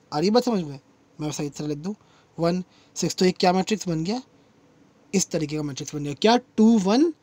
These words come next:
टू वन, थ्री सिक्स। इसका आंसर ये होगा। अगर मैं नीचे देखूँ तो गौर से देखना, अब ज़ूम आउट, यहाँ पे ज़ूम इन करो, ये देखो, आप देख सकते हो, इसे कैंसिल करूँ मैं, यहाँ देखो टू थ्री वन सिक्स था,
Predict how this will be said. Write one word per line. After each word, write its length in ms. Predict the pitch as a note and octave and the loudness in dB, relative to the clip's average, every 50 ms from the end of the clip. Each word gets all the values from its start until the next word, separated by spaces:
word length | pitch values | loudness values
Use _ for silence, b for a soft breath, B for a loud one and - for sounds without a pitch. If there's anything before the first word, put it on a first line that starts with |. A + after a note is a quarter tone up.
| _ _ _ _ _ _ _ _ | _ _ _ _ _ _ _ _
टू 100 | G3 F#3+ F3+ | 0 0 2
वन, 280 | E3+ E3+ F#3 A3 D4+ D#4+ D4+ _ _ _ _ - | 2 0 0 0 0 -2 -6 _ _ _ _ -8
थ्री 200 | - D#3 D3 C#3 | -6 -6 -6 -4
सिक्स। 460 | - - - D#3 C3+ B2+ - - - _ _ _ - | -6 -6 -6 -8 -8 -12 -14 -18 -18 _ _ _ -4
इसका 260 | F3+ - - A3 F#3 | -4 0 2 4 2
आंसर 300 | D#3 D3 C#3 - - G3 | 2 2 -2 -4 -2 -2
ये 200 | F#3+ D#3+ D3+ C#3+ | -2 -2 -4 -4
होगा। 220 | C3+ C3 A#2+ A2 G#2 | -6 -6 -8 -10 -10
अगर 220 | - - C#3+ D3 C#3+ | -8 -8 -8 -8 -8
मैं 100 | C#3+ C#3+ | -8 -8
नीचे 240 | C#3+ C#3+ C3 - D3+ | -8 -8 -8 -8 -8
देखूँ 300 | C#3+ C#3+ C#3 - G3 G#3+ - _ _ b b b b b b b b _ _ | -8 -8 -6 -8 -10 -10 -10 _ _ b b b b b b b b _ _
तो 80 | D#3+ C#3+ | -14 -12
गौर 240 | C#3 C#3 D3 C#3+ | -8 -8 -8 -8
से 120 | C3+ - C#3 | -8 -8 -12
देखना, 300 | B2 C3 - - C3 B2 | -12 -14 -16 -16 -16 -16
अब 100 | B2 C3+ _ _ _ _ _ _ _ _ b b b b b b b b b b b b b b b b _ _ _ _ _ _ _ _ E3+ | -16 -18 _ _ _ _ _ _ _ _ b b b b b b b b b b b b b b b b _ _ _ _ _ _ _ _ -18
ज़ूम 240 | C#3+ D3 C#3 C#3 C#3+ | -14 -12 -12 -10 -8
आउट, 220 | E3+ G#3 A3+ - _ _ _ - | -8 -8 -8 -12 _ _ _ -18
यहाँ 240 | D3 C#3+ C#3+ C3+ C3+ | -12 -10 -8 -8 -8
पे 100 | C3+ C3 | -10 -12
ज़ूम 200 | C3 C3+ C#3 D3+ | -14 -12 -12 -12
इन 80 | E3+ | -10
करो, 160 | E3+ F#3 G3 | -10 -10 -10
ये 320 | G3+ - C#3+ C#3+ D3 C#3 B2+ | -10 -10 -8 -8 -6 -6 -6
देखो, 320 | A#2+ A#2+ B2 - C3 B2+ - _ _ _ _ _ _ _ _ _ _ _ _ _ _ _ _ | -8 -12 -16 -16 -18 -20 -20 _ _ _ _ _ _ _ _ _ _ _ _ _ _ _ _
आप 160 | - C3+ C#3 | -14 -14 -10
देख 160 | C3+ D3 C#3 | -10 -10 -10
सकते 140 | - D3 C#3+ | -10 -12 -12
हो, 40 | D3+ | -12
इसे 120 | D3 - - | -14 -16 -16
कैंसिल 300 | - C3+ C3+ C3 - D3 C#3+ | -16 -16 -16 -14 -16 -16 -14
करूँ 200 | - C#3 D3 E3 | -14 -14 -12 -12
मैं, 100 | F#3+ G#3 _ _ _ _ - | -14 -16 _ _ _ _ -8
यहाँ 280 | D#3 D#3 C#3+ C3+ C3 | -6 -6 -4 -4 -6
देखो 280 | A#2+ B2+ B2+ - C#3+ C3+ - _ _ _ _ b b b b b b b b b b b b _ _ - | -10 -14 -16 -18 -20 -20 -20 _ _ _ _ b b b b b b b b b b b b _ _ 0
टू 120 | G#3 G#3 G#3 | 2 2 2
थ्री 200 | - - A3 A#3+ | 4 4 2 4
वन 180 | G3+ G3+ F#3+ F#3 | 4 4 2 4
सिक्स 200 | - A#3 - - | 2 0 0 2
था, 220 | - D4 D4+ C4 | 2 2 2 2